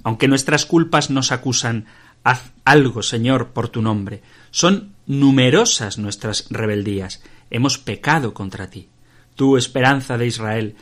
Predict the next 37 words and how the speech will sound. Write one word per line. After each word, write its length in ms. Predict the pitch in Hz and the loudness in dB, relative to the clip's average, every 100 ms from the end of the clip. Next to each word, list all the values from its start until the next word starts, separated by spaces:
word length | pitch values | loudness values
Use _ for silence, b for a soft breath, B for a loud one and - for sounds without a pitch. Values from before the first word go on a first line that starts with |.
| b - | b -12
Salvador 640 | - 123 127 147 185 - | -2 0 2 2 0 0
en 200 | 156 135 | 0 2
tiempo 360 | 156 170 170 110 | 2 0 0 -4
de 80 | |
infortunio, 680 | 110 113 117 - 127 110 104 - b b b 143 | -4 -4 -6 -4 -2 -2 -6 -14 b b b -2
¿Por 140 | 135 | 0
qué 100 | 165 | 2
habrías 420 | 180 160 214 147 | 2 2 2 0
de 100 | 127 | -2
portarte 680 | 120 123 110 160 170 170 117 | -4 -4 -2 0 -2 -2 -6
como 240 | 127 120 127 | -2 0 0
un 80 | |
forastero 720 | 151 156 143 123 - 175 156 117 | 0 -2 -2 -2 -2 -2 0 -2
en 80 | |
el 140 | 113 110 | -4 -6
país, 480 | 113 127 131 - b b b | -4 -2 -4 -8 b b b
lo 140 | - 135 | 0 4
mismo 420 | 196 220 131 107 | 4 2 -4 -4
que 140 | 120 | -4
hace 340 | 123 - 143 - | -4 -2 -4 -4
un 120 | 143 | -4
viajero 560 | 139 135 120 143 135 127 B B | 0 0 0 -2 -4 -6 B B
que 120 | - 123 | -6 -4
solo 260 | 170 185 | 0 -2
se 180 | - 156 | -2 -2
detiene 480 | 131 120 165 165 107 | -4 -2 0 0 -4
a 120 | 101 | -6
pernoctar? 600 | 113 110 95 - 95 - _ _ B B B | -8 -8 -12 -12 -14 -14 _ _ B B B
¿Por 160 | - 120 | -6 -2
qué 140 | 143 | 2
habrías 340 | 135 143 151 139 | 4 4 2 0
de 80 | 131 | -2
portarte 640 | 127 123 135 143 139 127 | -2 -4 -2 -4 -2 -6
como 220 | 127 127 | -2 0
un 100 | 135 | 0
hombre 320 | 139 151 139 | 0 0 0
aturdido, 680 | 127 - 120 113 156 120 | -2 -2 -8 -4 -4 -4